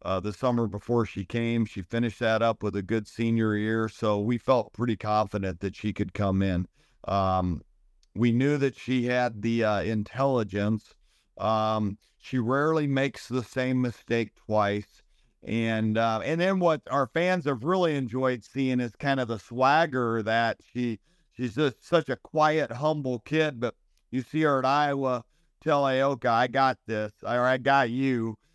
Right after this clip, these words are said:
And then you see some of the passes that she's made. Um,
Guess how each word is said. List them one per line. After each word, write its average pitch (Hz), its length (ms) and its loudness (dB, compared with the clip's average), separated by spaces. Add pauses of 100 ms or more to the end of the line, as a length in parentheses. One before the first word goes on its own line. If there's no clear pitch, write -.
(180)
And 131 240 0
then 131 220 0
you 131 120 0
see 143 240 0
some 139 260 0
of 127 60 -2
the 120 80 0
passes 120 800 0
that 117 240 2
she's 110 320 -4
made. 110 500 0
Um, 110 560 0